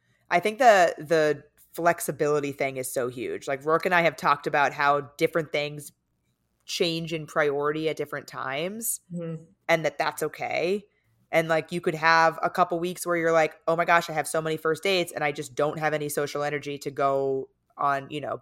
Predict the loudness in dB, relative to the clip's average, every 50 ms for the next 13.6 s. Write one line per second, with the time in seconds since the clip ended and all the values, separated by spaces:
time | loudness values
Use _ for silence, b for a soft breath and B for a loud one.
0 | _ _ _ _ -12 -2 2 2 2 2 2 0 0 0 2 2 0 -2 -2 -4
1 | -6 -6 -6 -6 -8 -8 -10 -10 -12 -14 -16 -16 _ _ _ _ _ -4 -2 -2
2 | 0 -2 -2 -4 -8 -8 -2 0 0 4 4 4 4 4 2 0 0 2 2 2
3 | 2 4 4 4 4 4 4 2 2 2 0 0 -2 -2 -4 -4 -6 -10 -12 -12
4 | -12 -8 -4 -2 -2 -2 -4 -4 -2 2 4 4 4 4 2 0 0 2 2 4
5 | 2 2 0 0 0 0 0 0 -2 -4 _ -12 -6 -4 -4 -4 -4 -6 -4 -2
6 | -2 0 0 -2 -2 -2 -4 -4 -4 -4 -6 -10 _ _ _ _ _ _ _ _
7 | _ _ _ _ _ _ _ _ _ _ _ _ _ _ _ _ _ _ _ _
8 | _ _ _ _ _ _ _ _ 0 0 0 0 2 4 4 4 4 2 2 2
9 | 2 2 2 0 -4 -2 0 0 0 2 0 0 0 0 0 0 2 2 0 0
10 | 0 0 0 0 2 0 -2 -4 -4 -4 -4 -4 -4 -2 -2 0 0 0 2 2
11 | 2 2 2 0 0 2 2 0 0 -4 -10 -8 -6 -4 -2 0 0 0 0 2
12 | 2 4 4 4 4 2 0 -2 -4 -6 -8 0 4 8 10 10 10 8 6 4
13 | 4 4 6 8 8 8 10 8 8 6 4